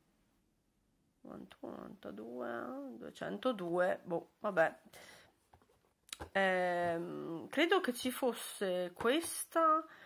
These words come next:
eh, forse anche quei, quei cavalli, quella specie di cavalcature che si vedono sul pianeta, quello, ehm, dove c'è, dove vanno Rose e, e Finn. Ehm,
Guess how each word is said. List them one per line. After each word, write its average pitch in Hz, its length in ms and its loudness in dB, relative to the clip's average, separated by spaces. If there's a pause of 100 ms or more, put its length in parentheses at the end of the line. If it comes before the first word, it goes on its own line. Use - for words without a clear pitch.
(220)
eh, 214 520 0
forse 330 380 2
anche 302 260 4
quei, 220 400 0
quei 233 280 4
cavalli, 240 800 6
quella 208 200 -4
specie 202 320 -6
di 196 120 -8
cavalcature 190 680 0
che 220 80 -8
si - 140 -6
vedono 175 240 -4
sul 180 220 -8
pianeta, 165 520 -2
quello, 165 600 -4 (560)
ehm, 165 760 -4 (340)
dove 175 280 2
c'è, 170 520 2
dove 175 180 -2
vanno 170 360 4
Rose 165 580 2
e, 156 400 -2 (760)
e 190 100 -6
Finn. 175 440 -2 (1400)
Ehm, 156 760 -2